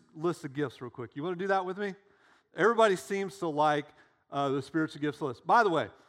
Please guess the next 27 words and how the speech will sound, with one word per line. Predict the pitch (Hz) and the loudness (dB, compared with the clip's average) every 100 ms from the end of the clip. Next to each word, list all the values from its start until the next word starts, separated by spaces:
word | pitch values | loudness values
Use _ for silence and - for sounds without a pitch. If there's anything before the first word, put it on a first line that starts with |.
| _ _ _ - | _ _ _ -6
I'm | |
gonna | 196 214 175 - _ _ - | 0 0 -2 -14 _ _ 0
tell | 202 190 | 2 4
you | 156 | 4
this. | 160 - - - | 0 -2 -12 -2
I'm | 175 196 | 0 4
also | 202 254 233 | 4 4 0
not | 185 175 | 0 0
a | 160 | 0
big | 160 160 | -2 -4
fan | - 170 160 151 156 | -4 -4 -2 -4 -6
of | 147 | -8
the | 139 | -10
spiritual | - 156 151 - | -8 -6 -6 -8
gift | 131 139 131 | -8 -8 -8
assessments | 120 143 127 - - - - - _ _ _ _ _ _ _ _ _ _ _ _ _ _ | -10 -6 -6 -8 -20 -20 -20 -20 _ _ _ _ _ _ _ _ _ _ _ _ _ _
because | 143 147 190 | -8 0 2
of | 185 | 4
the | |
way | 185 175 | 4 2
people | 196 180 156 | -2 -6 -6
misuse | 143 135 156 160 131 | -6 -6 -6 -6 -6
them | 131 110 | -8 -8
for | 120 | -14
the | 117 | -12
most | 110 - | -12 -12
part. | 107 107 | -12 -12